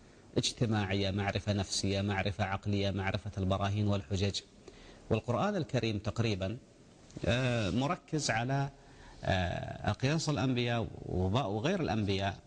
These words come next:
الأمم السابقة، من هذا الباب، كأنه يقول لنا: "أنتم مثل هؤلاء، نفسياتكم مثلهم، انتبهوا،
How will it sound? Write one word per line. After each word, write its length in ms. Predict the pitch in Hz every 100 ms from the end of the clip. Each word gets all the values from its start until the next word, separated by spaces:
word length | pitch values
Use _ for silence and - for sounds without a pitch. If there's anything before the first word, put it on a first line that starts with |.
| -
الأمم 340 | 92 87 160 131
السابقة، 580 | - 107 92 92 127 135 - - - -
من 160 | 113 120
هذا 280 | 139 170 131
الباب، 320 | 107 104 - -
كأنه 480 | - 131 160 131 120
يقول 440 | 107 - 139 110 107
لنا: 280 | 127 170 190 - - - - - -
"أنتم 440 | 127 143 - 170
مثل 220 | 156 135 117
هؤلاء، 500 | 104 87 90 - - - - - -
نفسياتكم 880 | 120 107 - 120 139 156 156 160 143
مثلهم، 400 | 135 - 92 85 - 131
انتبهوا، 520 | 139 143 113 87